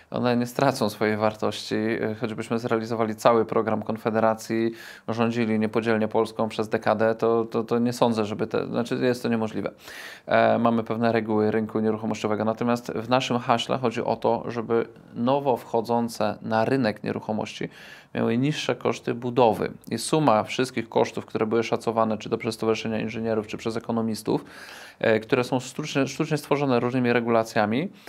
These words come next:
to jest szacunek. Można się z nim zgadzać, można nie zgadzać. Nikt nie przedstawił na razie innego wyliczenia. Mm, ona, e, jest w naszym programie opisana jako suma do trzydziestu procent. Czyli, że trzydzieści procent w tej chwili wynika z nowych regulacji unijnych, e, krajowych,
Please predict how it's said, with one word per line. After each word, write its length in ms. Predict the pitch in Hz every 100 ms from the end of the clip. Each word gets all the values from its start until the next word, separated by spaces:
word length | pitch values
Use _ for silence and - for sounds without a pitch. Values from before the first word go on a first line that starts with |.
| - - -
to 80 | -
jest 120 | 277
szacunek. 520 | 339 339 262 127 104
Można 220 | 135 139 151
się 140 | 160
z 40 |
nim 100 | 147
zgadzać, 300 | 135 131 131
można 180 | 139 135
nie 120 | 120
zgadzać. 320 | 117 117 127 127
Nikt 120 | 120
nie 60 |
przedstawił 360 | 120 117 135 117
na 120 | 117
razie 200 | 117 120
innego 260 | 117 113 113
wyliczenia. 560 | 117 113 113 98 104 131 - - - - -
Mm, 640 | - - 117 117 120 123 117
ona, 480 | 135 147 143 139 135 127 123
e, 40 | 123 123 120
jest 200 | 120 131
w 40 | 127
naszym 220 | 117 113
programie 380 | 117 110 113 110
opisana 300 | 110 - 107
jako 160 | 104
suma 280 | 113 - 113
do 100 | 107
trzydziestu 400 | 107 - 107 -
procent. 360 | 101 110 - -
Czyli, 140 | 113
że 80 | 113
trzydzieści 300 | - 143 -
procent 320 | - 120 117
w 40 | 117
tej 100 | 113
chwili 220 | - 110
wynika 460 | 113 110 110 110 - - - - -
z 180 | 104 117
nowych 280 | 123 123 123
regulacji 840 | 113 110 107 107 - 107 104 101
unijnych, 840 | 123 131 117 110 107 107 110 107 98
e, 100 | 104
krajowych, 800 | - 147 139 113 110 107 110